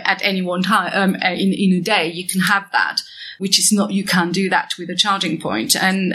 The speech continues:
that's also the interesting part of hydrogen, is one station can fulfill,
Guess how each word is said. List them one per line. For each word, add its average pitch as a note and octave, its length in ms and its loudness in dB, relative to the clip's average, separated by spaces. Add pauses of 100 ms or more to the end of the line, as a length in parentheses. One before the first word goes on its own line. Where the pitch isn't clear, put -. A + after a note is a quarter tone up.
that's G#3 240 2
also F#3+ 240 0
the G3 160 0
interesting E3+ 560 0
part E3+ 240 -2
of E3 80 -8
hydrogen, F3 580 -4
is F3 200 -2
one F3+ 160 0
station F3 560 2
can F3 200 0
fulfill, F3 600 -4